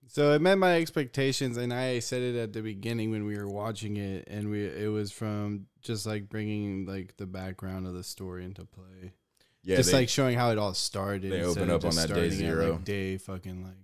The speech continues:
Speaker 1: whatever it was, a hundred something, four hundred something.
Speaker 2: Yeah. Yeah, day
Speaker 1: Um,
Speaker 2: zero
Speaker 1: so,
Speaker 2: was
Speaker 1: like,
Speaker 2: crucial.
Speaker 1: showed, and then they were actually talking and shit, some dialogue. <laughs>
Speaker 2: I mean, Krasinski had to
Speaker 1: But,
Speaker 2: get himself in the movie. He wasn't
Speaker 1: but, uh,
Speaker 2: gonna write and direct another movie that he's not in.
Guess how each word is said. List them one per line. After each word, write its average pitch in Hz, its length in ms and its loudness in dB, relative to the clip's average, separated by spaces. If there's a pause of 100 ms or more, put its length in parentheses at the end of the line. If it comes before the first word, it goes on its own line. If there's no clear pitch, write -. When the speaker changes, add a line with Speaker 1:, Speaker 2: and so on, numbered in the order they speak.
Speaker 1:
whatever 95 400 -8
it 95 60 -6
was, 95 220 -6
a 95 60 -8
hundred 95 300 -4
something, 95 420 -10
four 98 100 -16
hundred 92 240 -6
something. 95 300 -10 (300)
Speaker 2:
Yeah. 80 240 -4 (340)
Yeah, 80 180 -4
day - 80 -6
Speaker 1:
Um, 110 260 2
Speaker 2:
zero 80 140 2
Speaker 1:
so, 80 180 2
Speaker 2:
was 120 140 4
Speaker 1:
like, 117 140 2
Speaker 2:
crucial. 90 200 0
Speaker 1:
showed, 113 560 2 (120)
and 110 160 -4
then 104 160 -2
they 104 120 -4
were 101 80 -2
actually 101 340 -6
talking 98 420 -6
and 95 80 -8
shit, 98 340 -6
some 95 180 -8
dialogue. 95 680 -4 (220)
<laughs> - 180 -8
Speaker 2:
I 185 720 12
mean, 104 220 2
Krasinski 120 600 8
had 135 200 10
to 107 60 6
Speaker 1:
But, 95 40 2
Speaker 2:
get 98 100 4
himself 92 380 4
in 87 140 2
the 82 80 2
movie. 80 340 0
He 82 100 -4
wasn't 107 280 2
Speaker 1:
but, 104 60 4
uh, - 20 2
Speaker 2:
gonna 76 300 -2 (120)
write 85 380 0
and 85 180 0
direct 80 320 0
another 80 300 -2
movie 78 220 -2
that 76 100 0
he's 76 160 -2
not 71 200 -6
in. 71 340 -6